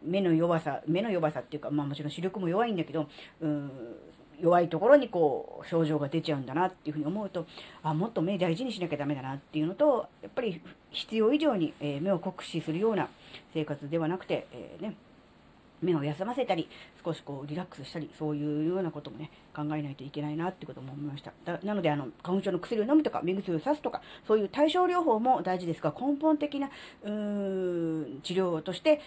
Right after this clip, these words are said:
ぱりこう、目の使いすぎ、うん、目を酷使しすぎっていうことを教えてくれてるんだと思ったら、あ、もうちょっとね、えー、目を大事にしようとかね。うん、例えば今までこう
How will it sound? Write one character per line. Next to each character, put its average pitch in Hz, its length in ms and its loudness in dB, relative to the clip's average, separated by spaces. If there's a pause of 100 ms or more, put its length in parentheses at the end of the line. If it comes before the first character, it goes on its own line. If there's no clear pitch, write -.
(180)
ぱ 214 80 -6
り 185 60 -6
こ 127 460 -8
う、 - 40 -6
目 320 100 6
の 247 100 6
使 - 180 4
い 190 80 6
す 160 80 -6
ぎ、 180 180 -2 (160)
う 147 40 -4
ん、 117 320 -8 (280)
目 214 140 0
を 190 60 2
酷 214 220 -6
使 156 140 -8
し 175 200 -6
す 196 80 -10
ぎ 262 120 -4
っ - 40 -12
て 269 200 -4
い 285 60 2
う 254 380 0 (220)
こ 254 140 -4
と 269 200 4 (240)
を - 160 4
教 339 140 0
え - 20 -6
て 359 80 0
く 359 80 0
れ 349 80 2
て 339 80 0
る - 60 4
ん - 60 8
だ 180 120 4
と 226 140 -4
思 269 140 -4
っ 262 40 -6
た 220 120 0
ら、 208 100 0 (340)
あ、 156 160 -2 (120)
も 165 120 0
う 160 40 -2
ち - 80 -2
ょ 320 40 0
っ - 20 -4
と 311 100 -2
ね、 226 280 -4
え 139 880 -6
ー、 - 20 -8
目 190 80 0
を 160 80 0
大 156 140 2
事 170 80 0
に 165 80 0
し - 80 -12
よ 139 100 -10
う - 40 -12
と - 80 -18
か - 80 -12
ね。 165 140 -6 (280)
う - 40 -4
ん、 123 260 -10
例 208 120 -8
え 302 40 2
ば 214 80 0
今 190 120 2
ま 214 80 0
で 165 80 -2
こ 135 380 -8
う - 200 -20